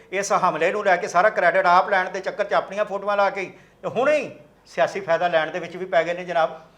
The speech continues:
ਔਰ ਉੱਥੇ ਹੀ ਕੁਛ ਵਪਾਰੀ ਕਿਸਮ ਦੇ ਲੋਕ ਐਸੇ ਨੇ ਜਿਨ੍ਹਾਂ ਨੇ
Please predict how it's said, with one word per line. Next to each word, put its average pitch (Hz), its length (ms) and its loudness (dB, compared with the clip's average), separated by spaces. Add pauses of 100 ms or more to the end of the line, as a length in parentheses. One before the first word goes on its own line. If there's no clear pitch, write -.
(160)
ਔਰ 262 180 2
ਉੱਥੇ 277 280 0
ਹੀ 208 120 -2 (280)
ਕੁਛ 226 180 -4
ਵਪਾਰੀ 190 460 4
ਕਿਸਮ 233 300 -6
ਦੇ 247 80 -4
ਲੋਕ 190 420 -4
ਐਸੇ 196 260 2
ਨੇ 185 200 -6
ਜਿਨ੍ਹਾਂ 208 400 -2
ਨੇ 170 480 -6